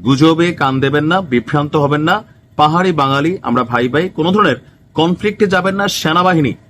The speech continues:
আপনার ভাই, আপনার জন্য ক্ষতিকর না। যারা দুষ্কৃতিকারী তাদেরকে সেনাবাহিনী ধরবে, গ্রেপ্তার করবে, তাহলে পাহাড়ে শান্তি আসবে। এখন আসুন ঘটনা কি। গত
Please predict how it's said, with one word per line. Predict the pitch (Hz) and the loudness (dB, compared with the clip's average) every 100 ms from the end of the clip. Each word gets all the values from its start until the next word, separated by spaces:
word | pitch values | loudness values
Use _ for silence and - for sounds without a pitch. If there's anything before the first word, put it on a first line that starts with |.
| - | -6
আপনার | - 131 | -2 -2
ভাই, | 110 120 123 | 0 0 0
আপনার | 117 131 | -2 -2
জন্য | 139 | -2
ক্ষতিকর | 131 147 151 139 | 0 -2 0 -2
না। | 95 62 _ - _ _ _ | -4 -12 _ -20 _ _ _
যারা | 117 131 | -2 -2
দুষ্কৃতিকারী | 123 139 - 160 151 160 156 170 208 _ | 2 0 0 -2 -2 0 0 0 -4 _
তাদেরকে | 117 117 117 143 | -4 -4 -4 -4
সেনাবাহিনী | 131 123 127 131 | -2 0 0 -2
ধরবে, | 117 117 117 147 | -2 -2 0 0
গ্রেপ্তার | 127 117 - 139 135 | 0 -4 -2 -4 -2
করবে, | 139 131 214 - - - _ _ _ _ - | -2 0 -2 -6 -20 -20 _ _ _ _ -2
তাহলে | 135 147 175 | -2 2 0
পাহাড়ে | 175 135 139 156 | 0 0 0 -2
শান্তি | - 151 151 147 | -2 -2 0 0
আসবে। | 110 - - - _ _ - | -2 -4 -16 -18 _ _ -8
এখন | 131 160 | -2 0
আসুন | 170 - 123 | 0 -2 -4
ঘটনা | 101 135 151 143 | -2 -4 -2 -4
কি। | - 90 - _ _ _ _ _ _ - | -4 -16 -16 _ _ _ _ _ _ -2
গত | 170 185 240 | 0 2 0